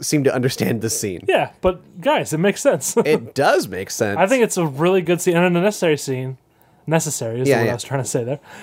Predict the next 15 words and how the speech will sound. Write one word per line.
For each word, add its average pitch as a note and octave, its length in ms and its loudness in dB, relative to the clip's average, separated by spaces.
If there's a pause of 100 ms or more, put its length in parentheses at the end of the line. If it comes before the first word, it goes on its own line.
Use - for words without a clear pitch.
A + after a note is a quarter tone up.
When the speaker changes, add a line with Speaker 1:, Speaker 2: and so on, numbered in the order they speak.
(160)
Speaker 2:
Uh, C#3+ 220 2
to D#3 140 -2
sort F3 180 2
of D3+ 80 -2
clarify C#3+ 840 2 (260)
Jeff D3 240 2
and C#3 80 0
Annie's C3 240 -2
relationship. C3+ 580 -4 (720)
Speaker 1:
Yeah, D#3+ 260 2
I D#3+ 120 4
feel G3+ 260 2
like, F3+ 400 0 (140)
uh, A#2+ 320 2 (960)
perhaps D#3 480 0